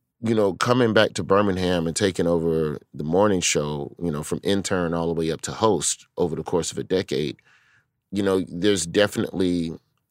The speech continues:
snippets of, "Here's what we need to be talking about, here's what the solutions are, here's something you haven't considered."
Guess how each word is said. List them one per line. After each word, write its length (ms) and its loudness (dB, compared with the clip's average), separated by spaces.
snippets 880 2
of, 720 2
"Here's 360 2
what 160 2
we 100 2
need 160 -2
to 80 -8
be 80 -4
talking 340 -2
about, 340 -2
here's 340 -2
what 220 -2
the 80 -6
solutions 600 -2
are, 220 2
here's 320 -2
something 280 -6
you 120 -4
haven't 220 -4
considered." 480 -2